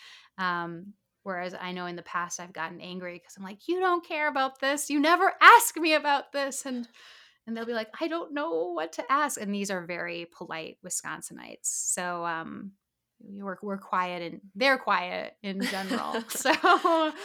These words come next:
Speaker 1: um, yeah, it's a, it's, it's always tricky.
Speaker 2: Have they gotten to see,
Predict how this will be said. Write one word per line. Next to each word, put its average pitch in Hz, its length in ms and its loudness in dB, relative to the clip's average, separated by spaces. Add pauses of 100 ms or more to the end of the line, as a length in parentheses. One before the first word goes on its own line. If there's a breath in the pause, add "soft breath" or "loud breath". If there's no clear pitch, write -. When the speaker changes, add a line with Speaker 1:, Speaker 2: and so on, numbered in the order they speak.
(380 loud breath)
Speaker 1:
um, 180 540 -4 (320)
yeah, - 280 -6
it's 226 220 -8
a, 247 300 -2 (140)
it's, - 520 -8 (140)
it's 294 160 -6
always 190 400 0
tricky. - 520 -18 (640)
Speaker 2:
Have 233 180 -4
they 208 120 -2
gotten 190 280 -8
to 196 180 -10
see, 175 540 -10